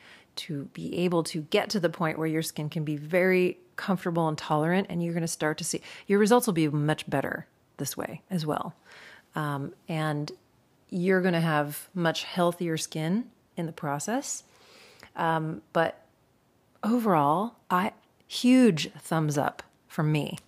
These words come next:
when it comes to microneedling. I am currently on, uh, a s-, a routine right now where I am doing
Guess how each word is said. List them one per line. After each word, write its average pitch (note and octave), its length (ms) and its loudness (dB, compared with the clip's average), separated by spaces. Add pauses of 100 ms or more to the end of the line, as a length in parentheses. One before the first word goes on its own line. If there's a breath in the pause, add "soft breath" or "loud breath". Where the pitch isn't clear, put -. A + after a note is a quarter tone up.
(360 soft breath)
when D#3 100 -2
it - 100 -6
comes D#3+ 200 -4
to D#3 80 -6
microneedling. C3+ 680 -8 (160)
I E3 460 2
am D#3 340 -2 (120)
currently F3 480 -2
on, D#3+ 480 2 (540 loud breath)
uh, C#3+ 460 -4 (140)
a - 40 -2
s-, - 400 -2
a D3+ 220 0
routine D#3+ 420 0
right C#3 200 -2
now F#3 420 -2
where D3 380 2
I D3+ 160 -2
am D3+ 200 -2
doing D3 440 -2